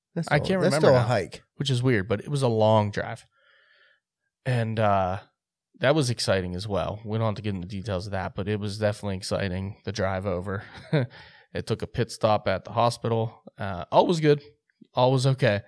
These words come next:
Speaker 2: But that was interesting. Um, so we ended up rolling into camp Thursday later than we wanted to. And the plan was, since we were there a day earlier than pretty much most of the people on the trip, everyone was kinda getting there Friday through the weekend,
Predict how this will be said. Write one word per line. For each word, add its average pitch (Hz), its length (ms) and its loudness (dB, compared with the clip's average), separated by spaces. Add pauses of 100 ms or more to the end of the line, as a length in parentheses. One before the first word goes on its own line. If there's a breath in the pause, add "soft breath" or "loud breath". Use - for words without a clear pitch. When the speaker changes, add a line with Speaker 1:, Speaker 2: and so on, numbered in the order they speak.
(720 loud breath)
Speaker 2:
But 107 320 4 (360)
that 107 180 2
was 113 160 0
interesting. 95 560 -6 (280)
Um, 98 420 -10 (400)
so - 180 -2
we 143 60 4
ended 156 120 4
up 127 60 -6
rolling 120 220 2
into 104 120 -4
camp 107 380 -6
Thursday 101 500 -6 (420)
later 110 300 0
than 107 140 -2
we 104 100 -2
wanted 95 360 -4
to. 92 200 -4 (400 soft breath)
And 104 160 -4
the 95 60 -4
plan 156 460 2
was, 90 580 -2
since 104 280 -10
we 98 120 -4
were 95 100 -4
there 95 240 -2
a 92 100 -10
day 107 220 0
earlier 101 440 -2
than 92 200 -6
pretty 127 260 -2
much 98 300 -4
most 95 440 -2
of - 120 -16
the 104 60 -16
people 92 300 -8
on 87 120 -10
the 85 60 -14
trip, - 280 -10
everyone 95 280 -6
was 92 100 -10
kinda 95 240 -8
getting 87 220 -10
there 92 100 -8
Friday 92 560 -4
through - 280 -12
the 98 60 -10
weekend, 98 520 -8